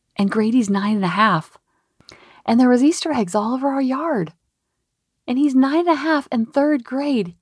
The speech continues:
seems pretty with it, but he's picking up those eggs like there's no tomorrow. He's like, "Oh my gosh, I can't believe all this candy the Easter Bunny left us."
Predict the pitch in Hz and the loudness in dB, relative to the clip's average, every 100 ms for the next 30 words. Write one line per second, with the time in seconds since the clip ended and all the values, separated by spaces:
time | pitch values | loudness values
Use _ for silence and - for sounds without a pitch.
0 | _ - - - 349 480 - 415 415 415 | _ -8 -6 0 0 -2 -4 4 4 4
1 | 466 262 262 _ _ _ _ _ - 160 | 2 2 0 _ _ _ _ _ -6 -2
2 | 247 254 - - 208 - 233 240 - 247 | 0 -2 -6 -10 -10 -6 -4 -4 -2 0
3 | 220 240 262 214 180 - - - - _ | 0 0 0 -2 -2 -12 -14 -20 -20 _
4 | - 170 165 - 208 202 165 160 175 220 | -2 0 -2 -2 -2 0 0 0 2 4
5 | 233 247 277 196 156 175 - _ _ _ | 2 2 0 0 0 -4 -12 _ _ _
6 | _ _ - 302 339 415 415 277 269 392 | _ _ -6 -2 0 0 0 -2 0 2
7 | 440 415 285 - 381 330 359 370 262 208 | 2 2 0 0 0 4 4 4 0 -4
8 | - - 453 605 381 240 214 - 196 190 | -10 -8 -4 2 4 2 -2 -6 -4 -2
9 | 185 170 170 - 170 165 - | -2 -2 -4 -6 -8 -8 -16